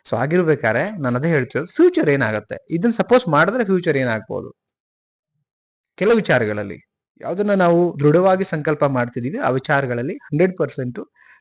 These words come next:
ಫ್ಯೂಚರ್ ಏನಾಗುತ್ತೆ, ಸಪೋಸ್ ಕನೆಕ್ಟ್ ಆದ್ರೆ ಕಷ್ಟ ಆಗತ್ತೆ. ಯಾವ್ದೋ ಒಬ್ಬ ವ್ಯಕ್ತಿನ ತುಂಬಾ ಇಷ್ಟಪಟ್ಟಿರ್ತೀವಿ, ಆ ವ್ಯಕ್ತಿ ನಮ್ಮನ್ನ ಬಿಟ್ಬಿಟ್ಟು ಹೋದಾಗ ಕಷ್ಟ ಆಗತ್ತೆ. ಸಪೋಸ್ ಅವನು ಬಿಟ್ಟು ಹೋಗಿದ್ದಾನೆ ಅಂತ ಮತ್ತೆ ಅವನ ಹಿಂದೆ ಓಡೋದ್ರೆ, ನಾವು ಇವನ ಹಿಂದೆ ನಾವು ಮತ್ತೆ ಕಾಲ್ ಮಾಡಿ ಮಾತಾಡಕ್ ಹೋದ್ರೆ, ನಾವ್ ವ್ಯಾಲ್ಯೂಸ್ ಇರತ್ತಾ?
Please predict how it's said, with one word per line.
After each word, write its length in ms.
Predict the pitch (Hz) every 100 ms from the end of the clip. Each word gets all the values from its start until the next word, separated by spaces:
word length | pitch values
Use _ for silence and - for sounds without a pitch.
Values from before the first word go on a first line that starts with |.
| -
ಫ್ಯೂಚರ್ 320 | 254 254 202
ಏನಾಗುತ್ತೆ, 360 | 170 139 139
ಸಪೋಸ್ 200 | 196 277
ಕನೆಕ್ಟ್ 320 | - 170 160 127
ಆದ್ರೆ 200 | 113 120
ಕಷ್ಟ 240 | 190 - 262
ಆಗತ್ತೆ. 680 | 160 139 120 - - - -
ಯಾವ್ದೋ 220 | 131 185
ಒಬ್ಬ 100 | 202
ವ್ಯಕ್ತಿನ 340 | 160 160 156 175
ತುಂಬಾ 180 | 170
ಇಷ್ಟಪಟ್ಟಿರ್ತೀವಿ, 600 | 175 156 165 156 151 156 151
ಆ 60 |
ವ್ಯಕ್ತಿ 260 | 131 131 170
ನಮ್ಮನ್ನ 200 | 151 135
ಬಿಟ್ಬಿಟ್ಟು 340 | 139 160 175
ಹೋದಾಗ 240 | 160 147 202
ಕಷ್ಟ 260 | 247 285 349
ಆಗತ್ತೆ. 340 | 156 113 - - _ - -
ಸಪೋಸ್ 500 | - 185 311 359 - - _ -
ಅವನು 800 | 165 226 269 262 262 254 240 - _ - - -
ಬಿಟ್ಟು 240 | 160 240 262
ಹೋಗಿದ್ದಾನೆ 400 | 226 214 208 196
ಅಂತ 140 | 190
ಮತ್ತೆ 300 | 185 190 285
ಅವನ 120 | 254
ಹಿಂದೆ 180 | 185 202
ಓಡೋದ್ರೆ, 460 | 180 180 170 131 127
ನಾವು 240 | 120 175
ಇವನ 240 | 156 147
ಹಿಂದೆ 220 | 151 170 170
ನಾವು 220 | 143 131
ಮತ್ತೆ 280 | 127 - 175
ಕಾಲ್ 260 | - 135 139
ಮಾಡಿ 240 | 135 131
ಮಾತಾಡಕ್ 380 | 120 123 131 127
ಹೋದ್ರೆ, 380 | 123 104 117 - _ _ _ 240
ನಾವ್ 160 | 262
ವ್ಯಾಲ್ಯೂಸ್ 340 | 175 143 143 131
ಇರತ್ತಾ? 300 | 110 -